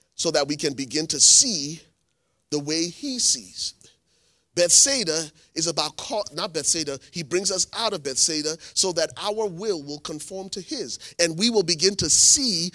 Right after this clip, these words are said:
what he sees and begin to see the way he sees. And the scripture says, "When I delight myself in the Lord and become pliable in it, in his hands,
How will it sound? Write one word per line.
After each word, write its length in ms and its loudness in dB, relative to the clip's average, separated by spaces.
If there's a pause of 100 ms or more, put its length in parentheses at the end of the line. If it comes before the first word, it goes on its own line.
(120)
what 200 0
he 300 -6
sees 480 -2
and 100 -4
begin 280 -6
to 120 -8
see 460 0 (220)
the 80 -4
way 160 -2
he 260 -6
sees. 360 0
And 120 -6
the 60 -4
scripture 360 -6
says, 300 -2
"When 180 -6
I 280 -2 (280)
delight 460 0
myself 420 -2
in 60 -8
the 80 -4
Lord 320 -8 (180)
and 80 -8
become 300 -6
pliable 680 -8
in 120 -8
it, 140 -8 (180)
in 100 -6
his 160 -6
hands, 300 -10